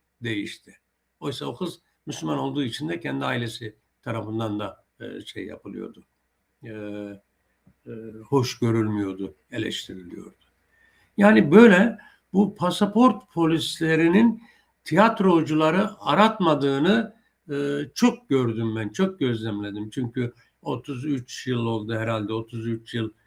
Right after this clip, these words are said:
gidip geliyoruz ve, e, bunun belli dönemler, e, aşağı yukarı her hafta gidip geldiğim dönemler de, e, oldu. Ve böyle bir gözlemim var. Yani,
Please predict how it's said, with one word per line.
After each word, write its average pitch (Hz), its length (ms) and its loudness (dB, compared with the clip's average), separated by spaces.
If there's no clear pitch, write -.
gidip 113 360 -6
geliyoruz 139 560 0
ve, 131 340 -4
e, 123 340 -4
bunun 131 560 -2
belli 131 320 0
dönemler, 123 640 0
e, 127 320 -8
aşağı 127 300 -4
yukarı 127 300 -6
her 127 120 -2
hafta 123 260 -6
gidip 117 320 -6
geldiğim 117 400 -4
dönemler 117 520 -2
de, 104 200 -8
e, 110 60 -14
oldu. 120 580 0
Ve 151 220 -4
böyle 135 260 2
bir 151 220 0
gözlemim 127 680 4
var. 98 240 -8
Yani, 120 420 2